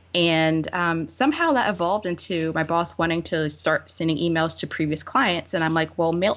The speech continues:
MailChimp is a thing." So from there, I got a little into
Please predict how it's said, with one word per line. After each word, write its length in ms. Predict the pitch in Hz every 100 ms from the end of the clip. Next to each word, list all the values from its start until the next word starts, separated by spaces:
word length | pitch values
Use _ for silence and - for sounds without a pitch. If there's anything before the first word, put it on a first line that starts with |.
| -
MailChimp 440 | 214 262 - 151
is 80 | 147
a 40 |
thing." 420 | 147 - - - - - - - - -
So 320 | - 180 170
from 200 | 170 196
there, 240 | 180 180
I 20 | 180
got 220 | 175 165
a 60 |
little 240 | 165 175 180
into 200 | 175